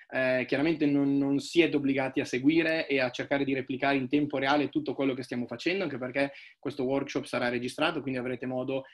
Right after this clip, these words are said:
di, eh, rivederlo e di provare a seguirci negli esercizi.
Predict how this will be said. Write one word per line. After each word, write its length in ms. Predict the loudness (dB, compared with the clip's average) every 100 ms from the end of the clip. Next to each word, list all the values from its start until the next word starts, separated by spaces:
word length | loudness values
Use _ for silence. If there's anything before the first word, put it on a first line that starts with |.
| -20
di, 420 | -6 0 2 2 0
eh, 200 | -2 -2
rivederlo 720 | -2 0 2 2 2 2 0
e 100 | -2
di 120 | -4
provare 360 | -4 -4 -2 -4
a 240 | -6 -8 -8
seguirci 500 | -8 -2 0 2 0
negli 140 | -2
esercizi. 720 | -2 -4 -6 -4 -4 -4 -8